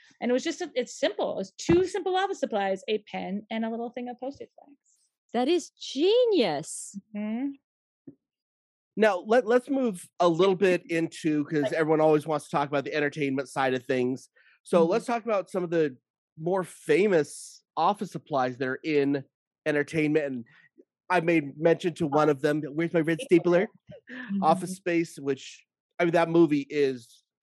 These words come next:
Speaker 3: kind of a love letter to office geeks. Um,
Speaker 2: Well,
Speaker 3: yeah.
Speaker 2: let's, first of all, I own a Swingline stapler.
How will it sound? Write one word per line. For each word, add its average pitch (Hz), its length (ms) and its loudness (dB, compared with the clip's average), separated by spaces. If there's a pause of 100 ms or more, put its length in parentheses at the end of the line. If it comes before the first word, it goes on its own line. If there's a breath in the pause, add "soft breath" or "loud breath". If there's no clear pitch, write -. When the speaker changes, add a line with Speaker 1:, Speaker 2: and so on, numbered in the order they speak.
Speaker 3:
kind 175 120 -4
of 139 60 0
a 123 80 -4
love 123 200 -4
letter 120 240 -2 (160)
to 107 420 -6
office 113 540 -10
geeks. 110 420 -12 (640 soft breath)
Um, 113 380 -4 (760)
Speaker 2:
Well, 269 260 0
Speaker 3:
yeah. - 100 -6
Speaker 2:
let's, 320 460 -4 (560)
first 370 340 0
of 247 140 2
all, 180 400 0 (480)
I 170 200 -4
own 160 260 -4
a 180 40 -4
Swingline 160 540 -4
stapler. 131 560 -6